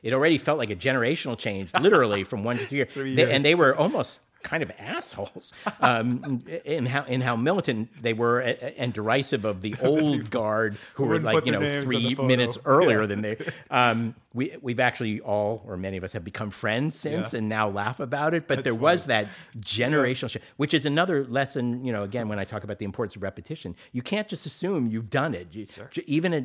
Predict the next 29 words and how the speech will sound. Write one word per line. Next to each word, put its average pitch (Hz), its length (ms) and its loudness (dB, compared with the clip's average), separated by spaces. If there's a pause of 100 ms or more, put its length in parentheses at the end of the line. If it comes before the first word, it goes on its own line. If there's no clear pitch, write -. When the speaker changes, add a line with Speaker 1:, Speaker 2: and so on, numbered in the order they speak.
(100)
Speaker 1:
you 139 80 0
know, 110 80 2
Harvard 135 420 0
Law, 123 200 0
even 127 180 0
in 127 80 2
three 131 200 -4
years, 143 240 0
there 107 100 -6
was 110 220 -2
this 113 200 -8
change 110 920 -6
Speaker 2:
Huh. 151 80 -8
Speaker 1:
because 131 300 -4
each 156 260 -4
class 170 420 -6
is 120 120 -4
a 127 60 0
new 135 200 2
group 156 240 0
of 147 80 -16
people. 180 340 -10
Each 135 280 -6
year 151 280 2
is 127 120 -2
a 131 40 -4
Speaker 2:
Yeah. 123 60 -4
Speaker 1:
new 143 400 -4
dynamic. 147 540 -12